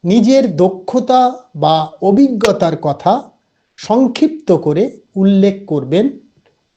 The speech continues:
নিজের নাম, ঠিকানা সহ কি কি ভাষা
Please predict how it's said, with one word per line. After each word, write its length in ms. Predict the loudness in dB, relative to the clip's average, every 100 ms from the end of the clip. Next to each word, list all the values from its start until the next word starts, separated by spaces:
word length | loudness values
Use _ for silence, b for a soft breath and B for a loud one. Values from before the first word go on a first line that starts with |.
| _ _ _ 0
নিজের 440 | 2 2 2 2
নাম, 580 | 2 2 0 0 0 -4
ঠিকানা 500 | -6 -2 0 2 -2
সহ 500 | -2 -2 0 0 -2 -10 _
কি 180 | 2 2
কি 520 | 2 2 2 0 -8 -18
ভাষা 480 | -6 -4 -2 0